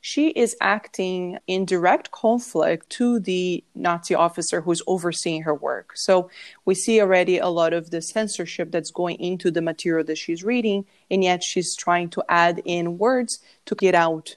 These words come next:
um, the message to the United States of the aggression that has occurred in Warsaw.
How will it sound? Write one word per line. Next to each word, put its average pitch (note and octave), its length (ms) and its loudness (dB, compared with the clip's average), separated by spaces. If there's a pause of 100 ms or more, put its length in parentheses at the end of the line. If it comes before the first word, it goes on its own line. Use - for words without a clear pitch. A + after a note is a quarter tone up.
(120)
um, D#3+ 360 0
the E3+ 100 -2
message F3+ 440 -2
to C#4+ 100 0
the C#4+ 80 0
United F3 320 0
States E3+ 300 -2
of E3+ 320 -2
the F3 160 0
aggression E3 460 -2
that E3+ 80 -8
has D#3+ 260 -4
occurred A#3+ 560 -2
in D#3+ 160 -8
Warsaw. - 560 -4